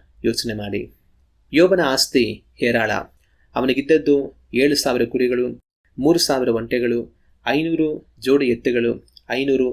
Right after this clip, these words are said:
ಹೆಣ್ಣು ಕತ್ತೆಗಳು, ಅನೇಕ ಅನೇಕ ಸೇವಕರು. ಯೋಬ ಒಂದು ಮೂರು. ಆ ಕಾಲದಲ್ಲಿ ಒಬ್ಬರಿಗೆ ಎಷ್ಟು ಕುರಿ, ಒಂಟೆ, ಎತ್ತು, ಕತ್ತೆ, ಸೇವಕರು ಇದ್ದಾರೆ ಅನ್ನೋದ್ರ ಮೇಲೆನೆ ಒಬ್ಬರ ಶ್ರೀಮಂತಿಕೆನ ಅಳಿತಾ ಇದ್ದಿದ್ದು.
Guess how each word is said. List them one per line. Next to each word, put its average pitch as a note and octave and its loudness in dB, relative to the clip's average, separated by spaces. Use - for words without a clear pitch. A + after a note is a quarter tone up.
ಹೆಣ್ಣು C#3+ -4
ಕತ್ತೆಗಳು, G#2+ -4
ಅನೇಕ F3 0
ಅನೇಕ C#3+ 0
ಸೇವಕರು. A#2 -2
ಯೋಬ C3 2
ಒಂದು B2+ -4
ಮೂರು. A2 0
ಆ C#3 2
ಕಾಲದಲ್ಲಿ E3 0
ಒಬ್ಬರಿಗೆ D3 2
ಎಷ್ಟು C#3 0
ಕುರಿ, B2+ 0
ಒಂಟೆ, B2 -4
ಎತ್ತು, B2+ -2
ಕತ್ತೆ, B2 -4
ಸೇವಕರು C#3 -2
ಇದ್ದಾರೆ C#3+ 2
ಅನ್ನೋದ್ರ C#3+ 0
ಮೇಲೆನೆ B2 -2
ಒಬ್ಬರ D#3 4
ಶ್ರೀಮಂತಿಕೆನ D3+ -2
ಅಳಿತಾ B2 -2
ಇದ್ದಿದ್ದು. A2 -4